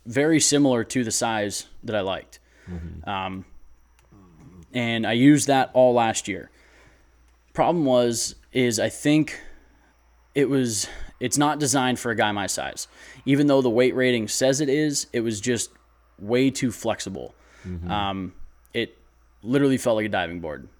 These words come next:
Speaker 1: to me.
Speaker 2: <laughs>
Speaker 1: Um, now, I, I get that it passed the weight ratings and everything, and I was not above 'em, but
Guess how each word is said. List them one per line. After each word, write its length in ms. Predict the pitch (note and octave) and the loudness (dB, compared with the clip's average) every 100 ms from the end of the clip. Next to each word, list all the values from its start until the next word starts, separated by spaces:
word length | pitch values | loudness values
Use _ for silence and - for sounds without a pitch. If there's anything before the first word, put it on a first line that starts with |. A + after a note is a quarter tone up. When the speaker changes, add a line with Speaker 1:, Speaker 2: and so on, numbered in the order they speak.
| - | -18
Speaker 1:
to 100 | - | -12
me. 140 | F2 - | -12 -12
Speaker 2:
<laughs> 60 | - - - - - - | -18 -20 -20 -20 -12 -8
Speaker 1:
Um, 400 | - G2+ F#2+ F#2+ F#2 - - _ _ _ _ _ | -4 -2 -2 -6 -10 -14 -18 _ _ _ _ _
now, 220 | B2 A#2 A2 | -2 0 2
I, 240 | A#2 G#2 | 2 0
I 40 | A2 | 0
get 320 | A#2 C#3 - | 4 4 4
that 100 | B2+ | 0
it 140 | A#2 | 0
passed 340 | - A#2 A#2+ - | 0 0 0 -2
the 80 | |
weight 180 | A2 B2 | 0 0
ratings 400 | B2 C3 B2+ B2+ | 2 2 2 0
and 60 | B2+ | -2
everything, 380 | A#2+ A#2+ C3 A2+ | -2 -2 -2 -2
and 80 | G#2 | -2
I 60 | |
was 160 | G#2 G2+ | -4 -4
not 180 | A2 G#2 | -4 -2
above 300 | G2 A#2+ C3 | 2 2 2
'em, 440 | C#3 C#3 - - - | 0 -2 -6 -12 -4
but 420 | B2 A2+ - | 0 0 -2